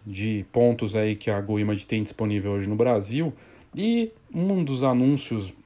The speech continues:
recentes aí que é bacana de, de falar aqui é o GoImage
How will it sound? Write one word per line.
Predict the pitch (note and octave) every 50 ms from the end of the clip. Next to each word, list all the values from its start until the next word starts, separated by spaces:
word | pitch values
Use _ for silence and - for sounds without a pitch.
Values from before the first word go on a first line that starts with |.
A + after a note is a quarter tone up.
| - - - - - - - - - -
recentes | - B2 A2+ - - C#3+ D3 D3 C3+ - -
aí | B2 A#2+
que | A#2 - B2
é |
bacana | A#2 A2+ A2 - - - C#3+ D#3+ D#3+ C#3+ B2 A2+ G#2 G2+ F#2+ - _ _ - _ -
de, | G#2 G2+ G2+ A2
de | G#2+ G#2+ - - A2+ G#2+ G2+
falar | F#2 - A#2 G#2+ G#2+ A2+ A2 G#2
aqui | G2 - - - D3 D#3 C#3+ A#2 - - - - - _ -
é | - A#2 B2 B2+ B2+ -
o | C#3 C3
GoImage | A#2 A#2 C3+ C3+ C3 C3 C#3+ D3+ D3 C#3+ C3 C3